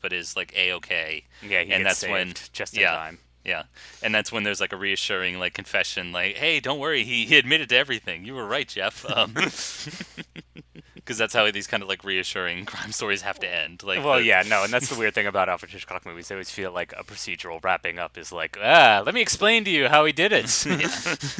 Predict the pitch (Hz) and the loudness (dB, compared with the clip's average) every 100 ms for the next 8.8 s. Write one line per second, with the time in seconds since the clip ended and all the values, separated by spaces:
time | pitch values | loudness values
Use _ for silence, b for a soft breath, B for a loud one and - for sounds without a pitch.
0 | 151 - - - - 127 165 220 - 214 | -6 -10 -20 -20 -14 -2 0 2 6 6
1 | 208 135 123 107 - 147 156 - 151 147 | 6 4 4 4 0 0 0 -2 -2 -4
2 | 92 110 131 - 104 104 123 - - 147 | -6 -8 -8 -12 -12 -12 -14 -18 -16 -10
3 | - 196 208 143 139 - 190 180 165 - | 4 4 8 6 6 4 0 2 0 0
4 | 262 254 - - 196 - - 202 - 185 | -4 -4 -8 -10 -10 -10 -10 -12 -12 -14
5 | - _ _ _ _ _ _ - - - | -14 _ _ _ _ _ _ -20 -20 -20
6 | B B B B 220 190 202 180 175 - | B B B B -2 0 -2 -2 -4 4
7 | 170 160 160 151 139 139 147 143 123 110 | 4 4 2 2 2 0 -2 -2 -2 -4
8 | 127 - 98 80 85 82 - - | -4 -4 -6 -6 -4 -6 -8 -20